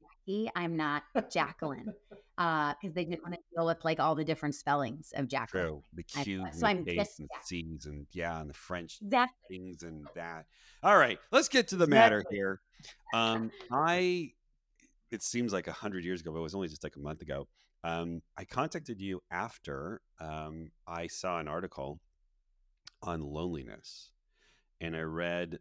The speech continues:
Speaker 3: uh, the article, and it's kinda one of the things that's going on, especially in hybrid and virtual, and, and just in general in the country right now, in the world.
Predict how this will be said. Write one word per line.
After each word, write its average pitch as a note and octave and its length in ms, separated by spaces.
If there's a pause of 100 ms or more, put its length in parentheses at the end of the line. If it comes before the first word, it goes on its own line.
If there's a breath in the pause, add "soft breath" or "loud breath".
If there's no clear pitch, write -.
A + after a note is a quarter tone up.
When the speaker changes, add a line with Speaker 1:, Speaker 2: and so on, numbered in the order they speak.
Speaker 3:
uh, E2 140
the D#2+ 120
article, E2+ 400
and D#2 120
it's - 220
kinda G2+ 180
one F2+ 140
of F2+ 100
the D#2+ 80
things D#2+ 320
that's D2+ 140
going D2 240
on, F#2 120
especially D2 440
in C#2 80
hybrid C#2+ 320
and C#2+ 100
virtual, A2 500 (560)
and, F#2 300
and E2 140
just E2 240
in D2 80
general D#2+ 260
in D2+ 60
the C#2 80
country - 360
right C#2+ 200
now, C2+ 320
in D2+ 100
the C#2 80
world. C#2 400